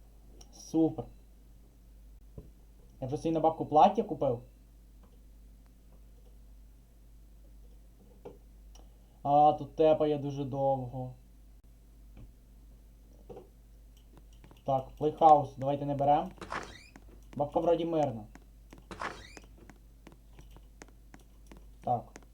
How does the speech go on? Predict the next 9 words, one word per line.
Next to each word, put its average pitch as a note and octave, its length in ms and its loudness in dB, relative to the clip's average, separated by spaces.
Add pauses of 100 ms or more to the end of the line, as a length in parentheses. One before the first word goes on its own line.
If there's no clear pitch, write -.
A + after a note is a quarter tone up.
(2250)
А B2 60 -12
де C3 140 -4
молоток C#3+ 640 -6
тут? A#2 180 -16 (1040)
Е, D3+ 300 6
ми C#3+ 200 -4
не D3 80 -2
атакуємо, D#3 680 0
бабка. C#3 420 2